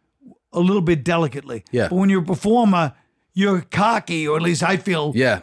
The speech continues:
Speaker 1: And you're like, "Hey, um,
Speaker 2: Do
Speaker 1: I'm
Speaker 2: it.
Speaker 1: a performer too." And that, that dynamic doesn't work.
Speaker 2: No.
Speaker 1: They don't like you telling them, "Hey, that's wrong." Um, you know, you, could you do, like, just the pushy, the willfulness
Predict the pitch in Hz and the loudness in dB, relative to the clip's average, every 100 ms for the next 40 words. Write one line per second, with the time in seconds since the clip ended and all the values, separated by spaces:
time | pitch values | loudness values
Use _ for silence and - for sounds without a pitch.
0 | - 190 196 185 180 214 190 131 _ _ | 0 0 2 2 2 2 0 -4 _ _
1 | _ _ 185 180 180 175 - 190 208 170 | _ _ -4 0 0 0 0 2 2 0
2 | 180 185 190 170 185 175 - _ _ - | -2 0 0 0 0 0 -2 _ _ -6
3 | 151 151 147 185 196 165 180 208 160 190 | -2 -2 -4 -2 -2 -2 -4 -2 -2 -2
4 | 185 185 180 135 156 147 156 127 - _ | 0 0 0 -2 -2 0 -2 -4 -8 _
5 | - 101 87 - 185 202 196 190 156 156 | -6 -4 -4 -2 0 0 0 -2 -4 -6
6 | 160 170 165 156 147 127 _ _ _ - | -4 -2 -4 -4 -6 -10 _ _ _ -8
7 | 185 180 165 151 190 180 170 139 123 _ | -4 -4 -4 -2 0 0 -2 -4 -10 _
8 | _ _ _ - 185 165 170 180 160 170 | _ _ _ -4 0 0 0 0 0 0
9 | 190 151 175 135 170 160 - 196 202 190 | -2 -2 -4 -4 -8 -8 -6 -4 -2 -2
10 | 180 - _ _ _ _ _ _ _ _ | -6 -8 _ _ _ _ _ _ _ _
11 | _ _ _ 165 180 170 233 247 - 202 | _ _ _ -2 2 4 4 2 0 -4
12 | 175 151 135 - - | -2 -4 -4 -6 -10